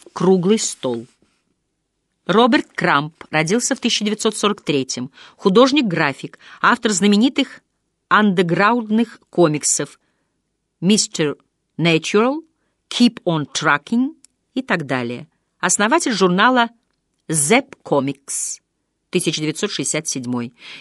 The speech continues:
иллюстрировал обложку «Cheap Thrills»,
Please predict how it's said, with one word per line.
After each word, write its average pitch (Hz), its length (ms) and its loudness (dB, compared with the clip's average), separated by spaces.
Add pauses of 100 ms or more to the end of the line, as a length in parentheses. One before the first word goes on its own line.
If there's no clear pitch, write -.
иллюстрировал 214 600 2
обложку 185 600 0 (160)
«Cheap - 360 2 (160)
Thrills», 214 640 0